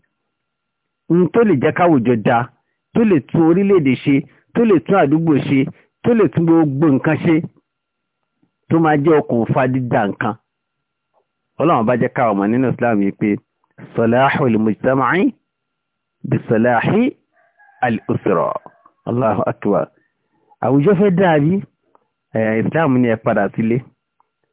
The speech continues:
Ẹ lọ tún lè ṣe. Ni asas salahul mujtama'i. N tó lè jẹ́ foundation táwùjọ fi lè dá. Tó lè jẹ́ asas, ìpìlẹ̀ fún kíni? Li salahil mujtama'i. Pé a fẹ́ káwùjọ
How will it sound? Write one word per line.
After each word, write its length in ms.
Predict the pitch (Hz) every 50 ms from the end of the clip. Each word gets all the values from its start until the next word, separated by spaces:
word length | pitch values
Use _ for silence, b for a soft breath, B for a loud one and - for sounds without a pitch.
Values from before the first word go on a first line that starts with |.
| _ _ _ -
Ẹ 40 | 151 156
lọ 120 | 156 151
tún 220 | 151 - 165 156 151
lè 80 | 151 139
ṣe. 180 | - 127 104 - 123 - _ _ _ _ _ _
Ni 140 | - - -
asas 400 | - 90 117 - - - 247 233 - - - -
salahul 460 | 156 143 151 165 160 - 160 123 120
mujtama'i. 520 | 113 107 104 - 123 120 117 101 87 - - _ _ _ _ _ _ _ _ _ -
N 80 | - -
tó 120 | - 208 233
lè 100 | 214 208 151
jẹ́ 140 | 147 196 -
foundation 540 | - 180 175 185 190 226 214 - 190 165 160
táwùjọ 360 | - 208 196 180 147 151 165
fi 120 | - - 147
lè 120 | 135 131
dá. 160 | 123 151 143 147 - _ _ _ _ _ _ _ _ _ _ _ _ _ _ _ _ -
Tó 60 | 196 214
lè 120 | 202 175
jẹ́ 220 | 131 120 156 160 151 - -
asas, 520 | - 127 131 - - - 214 185 135 113 120 - - _ _ _ _ _ _ - -
ìpìlẹ̀ 480 | 143 131 - - 156 143 131 113 - - - _ _ _ _ _ _ _ _ _ _ _ _ -
fún 180 | - 190 190
kíni? 300 | - 220 214 196 180 175 - _ _ _ _ _ _ _ _ _ _ _ -
Li 100 | 120 123 -
salahil 600 | - - 135 135 160 214 226 - 220 226 220 208
mujtama'i. 580 | 185 190 180 - - - 160 202 175 170 147 - - - _ _ _ _ _ -
Pé 120 | - 208
a 80 | 190 180
fẹ́ 160 | - 226 226
káwùjọ 420 | 220 - 233 220 208 156 135 117